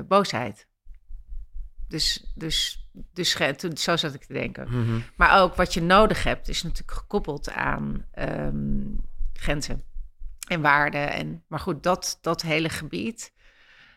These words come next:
Speaker 1: Eh, als je dus je gevoelen, als je niet voelt wat je voelt en voelt wat je nodig hebt, heb je, maar dat hebben we al gezegd, heb je geen kompas.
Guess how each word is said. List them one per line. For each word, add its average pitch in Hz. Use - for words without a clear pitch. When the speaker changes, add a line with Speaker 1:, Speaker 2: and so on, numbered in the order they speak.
Speaker 1:
Eh, 165
als 190
je 160
dus -
je 143
gevoelen, -
als -
je 175
niet 175
voelt 240
wat -
je 151
voelt 160
en 139
voelt -
wat 147
je 151
nodig -
hebt, 170
heb 165
je, 160
maar 170
dat 160
hebben 160
we 143
al 151
gezegd, -
heb -
je 196
geen 190
kompas. -